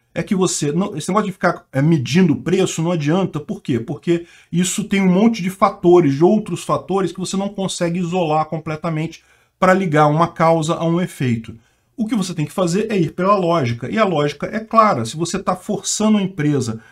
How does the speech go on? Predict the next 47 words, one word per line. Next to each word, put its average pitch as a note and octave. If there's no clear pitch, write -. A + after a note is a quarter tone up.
a D3
fornecer F3+
um D#3+
serviço B2
junto C#3
com C#3
cada B2+
viagem, G3
cada C#3+
viagem D#3
vai C#3
ficar D#3
mais F#3+
cara. D#3
Não D#3+
tem D3
como D#3
evitar D#3+
esse D#3
tipo D3+
de F#3+
coisa. B2
Então F3
o E3+
Bolsonaro E3
vai D3+
vetar D#3
esse G#3
negócio. E3
Ele F#3
já G#3
tinha C#4
vetado G3+
uma E3+
vez, F3
tá F#3
em F3+
dois E3
mil G3
e -
dezenove, E3+
já E3+
tentaram F#3
fazer D#3
isso. F3+
Ele A2+
vetou. C#3+